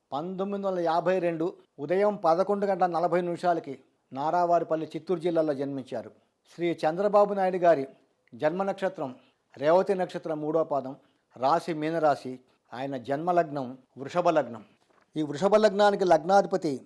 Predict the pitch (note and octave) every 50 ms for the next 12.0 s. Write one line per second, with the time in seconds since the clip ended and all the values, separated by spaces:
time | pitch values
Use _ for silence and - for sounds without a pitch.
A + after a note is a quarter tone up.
0 | _ _ _ _ _ _ _ _ - - D3 - F#3 F#3 D#3 D3+ F#3 G3+ - _
1 | _ _ _ _ _ _ - C#3 D#3 D#3 E3 G#3+ G#3 A3+ A3 G#3 - - A#3+ A#3
2 | A#3 A#3 A3+ G#3+ G#3 G3 - G3+ - G#3 G3+ G3+ F3 E3 F3 E3 F#3+ F3+ - F#3
3 | F3 E3 D#3 D3+ D3 C#3 C3+ C3 B2+ A#2+ A#2+ A#2+ _ _ _ _ _ - C3 C#3
4 | D3+ D#3 D3+ D3+ D3 D3 C#3+ C#3 C3+ C3 C3+ B2 B2 - D3+ - _ _ - C3
5 | C3+ C3+ C3 D#3+ F3+ F#3 F3+ E3 D#3 D3 C#3+ D#3 E3 - F3+ C#3+ C3+ C3+ D3+ D#3
6 | C#3+ C3+ B2+ - B2 A2+ G#2+ G#2 G2+ - _ _ - C#3+ D#3+ D#3+ E3 G3+ A3 A3+
7 | G#3+ A3 A3 G#3+ G3+ F#3+ F#3 E3+ D3+ D#3+ F3+ F3+ G3+ G#3 G#3 G#3 G#3 G3+ - G3+
8 | F3+ F3+ - E3+ D#3+ E3 - - - A2+ A#2+ D3+ F3+ F#3+ G#3+ - A3+ G3+ G3 G#3
9 | F#3+ G3 F#3 E3 D#3+ E3 F#3 - - C#3+ D3 - - C3 C3+ D#3+ F#3+ G#3 G#3 F#3
10 | - - E3+ F#3 G3 - _ _ _ - - D3+ E3 F#3 G3 G3 F#3 G3 G3 F#3+
11 | F3+ E3+ E3 D#3 D3+ D3+ - F3+ F#3+ F3 G3+ - F3 E3+ E3 - - D#3 D3+